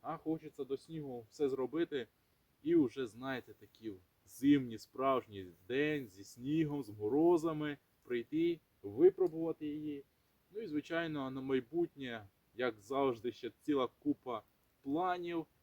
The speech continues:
так як в цих місцях дуже багато диких тварин. Тому, друзі,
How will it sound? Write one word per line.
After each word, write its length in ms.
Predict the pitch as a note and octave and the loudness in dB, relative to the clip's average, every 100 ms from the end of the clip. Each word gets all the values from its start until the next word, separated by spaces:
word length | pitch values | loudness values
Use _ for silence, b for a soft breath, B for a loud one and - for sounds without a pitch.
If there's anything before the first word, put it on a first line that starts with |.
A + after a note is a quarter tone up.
| _ | _
так 180 | - C3 | -10 -6
як 220 | C3+ - | -6 -8
в 120 | _ _ | _ _
цих 320 | - D3+ - _ | -2 -2 -2 _
місцях 600 | B2 - - D#3 A#2+ - _ | -20 -18 -6 -4 -4 -6 _
дуже 320 | A2 D3 B2 | -6 -4 -4
багато 540 | A2+ B2 B2+ - G2 | -8 -6 -6 -6 -10
диких 360 | F2+ C3 - A2+ | -8 -8 -8 -14
тварин. 480 | _ A2 A#2 D#3+ F3 _ _ _ | _ -4 0 -2 -2 _ _ _
Тому, 300 | A#2+ C3+ C3+ | -6 0 0
друзі, 420 | C3+ C3+ A#2+ A#2+ | 0 -2 -2 -6